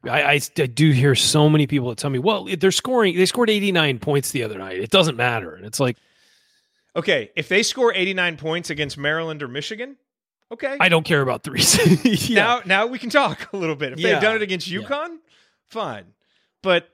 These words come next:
Speaker 2: like,
Speaker 1: I just,
Speaker 2: and
Speaker 1: just
Speaker 2: I
Speaker 1: not
Speaker 2: get it.
Speaker 1: sustainable.
Speaker 2: I, I get it, you know, and, and there's a thread of the fan base. You know,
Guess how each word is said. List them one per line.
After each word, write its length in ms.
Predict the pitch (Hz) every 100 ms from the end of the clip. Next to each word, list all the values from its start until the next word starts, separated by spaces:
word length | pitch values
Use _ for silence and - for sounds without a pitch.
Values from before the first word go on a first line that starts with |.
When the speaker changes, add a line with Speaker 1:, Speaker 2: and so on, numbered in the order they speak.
| _
Speaker 2:
like, 280 | 175 151 - -
Speaker 1:
I 80 | 156
just, 200 | 165 -
Speaker 2:
and 60 | 175
Speaker 1:
just 120 | 226
Speaker 2:
I 40 |
Speaker 1:
not 160 | 160 156
Speaker 2:
get 80 | 208
it. 100 | 214
Speaker 1:
sustainable. 500 | 220 147 120 95 92 _ _ _
Speaker 2:
I, 300 | 117 - 202 -
I 100 | 196
get 300 | 165 175 170
it, 180 | 170 - _
you 120 | 170
know, 140 | 165 160
and, 100 | 160
and 140 | 151
there's 160 | 151 147
a 80 | 135
thread 360 | - 147 160
of 80 | 160
the 80 | 143
fan 260 | 117 147 147
base. 480 | 143 147 - - - _ _ _ _ _ -
You 120 | 175
know, 140 | 156